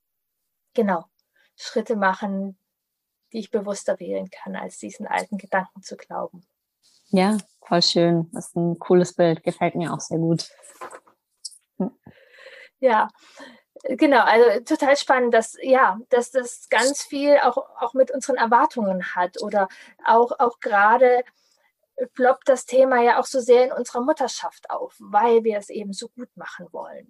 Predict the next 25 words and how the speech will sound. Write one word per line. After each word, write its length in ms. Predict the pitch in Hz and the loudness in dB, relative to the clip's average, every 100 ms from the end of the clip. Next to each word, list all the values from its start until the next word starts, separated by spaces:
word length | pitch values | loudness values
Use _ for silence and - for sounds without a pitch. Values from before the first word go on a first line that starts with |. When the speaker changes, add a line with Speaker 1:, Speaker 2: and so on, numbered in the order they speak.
| - | -20
Speaker 1:
Und 260 | 208 190 - _ _ _ _ _ _ | -18 -20 -20 _ _ _ _ _ _
wir 360 | 220 240 208 147 - _ | -4 2 2 0 -12 _
oft 600 | 202 277 440 - - - | 4 4 4 -6 -20 -6
auch 220 | 196 233 - | -2 -2 -2
verbinden, 880 | 226 196 269 403 - - 196 190 - _ _ _ _ | -4 2 2 2 -6 -12 -10 -10 -12 _ _ _ _
dass 320 | 254 226 - - - 220 | 0 0 -2 -12 -16 -10
gut 440 | 285 466 523 - | 2 4 4 -2
machen, 440 | 180 165 214 247 339 _ _ _ _ _ _ | -8 -8 -6 -6 -8 _ _ _ _ _ _
wie 120 | 226 214 | -6 -6
aus 120 | 208 | -6
unserer 220 | 226 233 | -8 -8
Kindheit 580 | - 269 262 254 262 - | -4 -6 -2 0 0 -2
bedeutet, 600 | 240 220 202 226 285 - | -4 0 0 0 -2 -4
dass 200 | 226 - | -6 -6
wir 80 | 247 | -8
uns 180 | 233 - | -8 -6
zurücknehmen. 540 | 254 294 - 170 - _ _ _ _ _ | -4 -4 -6 -12 -14 _ _ _ _ _
Wenn 140 | 196 208 | -8 2
wir 140 | 233 | 2
gut 220 | 247 285 | 2 -4
sein 220 | - 247 226 | -2 -2 0
wollen 180 | 220 | -2
in 80 | 214 | -4
der 120 | 226 | -8
Schule, 380 | - 349 320 170 | -2 -2 -2 -6